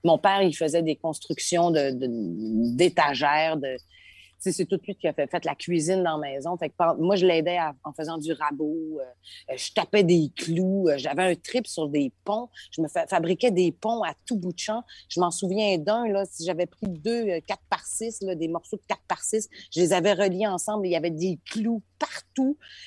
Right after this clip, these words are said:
Puis j'avais un, un, euh, une espèce de, d'autre bout de bois que j'avais collé par-dessus ça. Puis là, je pouvais faire pivoter mes autos parce que j'avais vraiment des, des petites autos, là. Moi, je tripais bien raide ces autos.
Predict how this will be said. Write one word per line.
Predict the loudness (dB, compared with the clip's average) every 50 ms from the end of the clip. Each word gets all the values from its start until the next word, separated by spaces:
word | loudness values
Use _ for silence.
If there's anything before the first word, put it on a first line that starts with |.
| -14 -6
Puis | -2 0 2 2 2 0
j'avais | -2 0 0 0
un, | -2 -2 -4 -6 -6 -6
un, | -6 -6 -6 -8 -10 -14 _ _ -20 -16 -8 -2 0
euh, | 2 2 2 2 0 0
une | 0 0
espèce | 0 0 0 2 2 2 2 4
de, | 2 2 0 0 -4 -14 -18 -18 -14
d'autre | -8 0 2 4 4 4 4 2 0 -2
bout | -4 -4 -4 0 0 0
de | 0
bois | 0 -4 -6 -2 0 4 4 4 4
que | 4 2
j'avais | 0 0 0 0 -2
collé | _ -2 -2 0 0 0 -2 -4
par-dessus | -6 -6 -8 -6 -6 -6 -6 -6 -10 -10 -10
ça. | -8 -8 -6 -4 -2 -2 -2 -4 -6 -14 -16 -8 -4
Puis | 0 2
là, | 2
je | 2 0 -2 -8 -10 -14 _
pouvais | -4 -2 0 2 2 2
faire | 2 0 0 0 -4 -12 _ 0
pivoter | 2 2 4 4 2 0 0 -2 -4
mes | -2 0 -2 -2 0 -2
autos | -4 -4 -4 -6 -8 -8
parce | -8 -10 -8
que | -8 -8 -10 _ _ _ _ _
j'avais | -2 -2 2 2 2
vraiment | 2 2 0 2 2 2
des, | 2 2 0 0 0
des | 0 -4 -4
petites | -4 -4 -4 -2 0 0
autos, | 0 0 0 0 -2 -2
là. | 0 0
Moi, | -2 -2
je | -4 -8 -10
tripais | -12 -10 -4 0 0 2
bien | 2 2 2 2
raide | 0 0 0
ces | 0 0 0 0 0
autos. | -2 -4 -4 -4 -4 -4